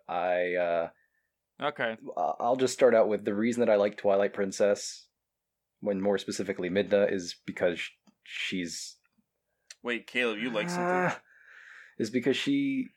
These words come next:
Speaker 1: has character and a purpose outside of just holding your hand all the way through the game and stopping momentum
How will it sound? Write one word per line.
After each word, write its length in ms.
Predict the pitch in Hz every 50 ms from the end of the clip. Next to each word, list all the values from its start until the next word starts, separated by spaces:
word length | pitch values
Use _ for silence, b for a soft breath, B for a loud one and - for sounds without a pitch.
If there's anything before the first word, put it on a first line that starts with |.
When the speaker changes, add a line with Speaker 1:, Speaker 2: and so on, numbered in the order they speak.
| _
Speaker 1:
has 380 | - - - 107 110 117 107 -
character 680 | - - - 92 92 92 101 113 - - 80 82 87 - -
and 180 | 110 107 101
a 60 | 104 -
purpose 400 | - - 98 - - 98 - -
outside 400 | 95 92 - - 101 95 92 92
of 100 | 90 90
just 140 | 98 -
holding 320 | - 98 95 90 92 90 85
your 120 | 85 82
hand 420 | 78 78 82 82 80 82 82 80 - -
all 140 | - 90 90
the 60 | 90
way 100 | 85 82
through 120 | - 95 85
the 80 | 85
game 400 | 85 87 85 80 80 80 80 80 - -
and 400 | - 92 87 82 82 80 - - - _ _ _ -
stopping 400 | - - - 87 85 - 92 82
momentum 540 | 85 82 82 80 76 - 80 80 78 80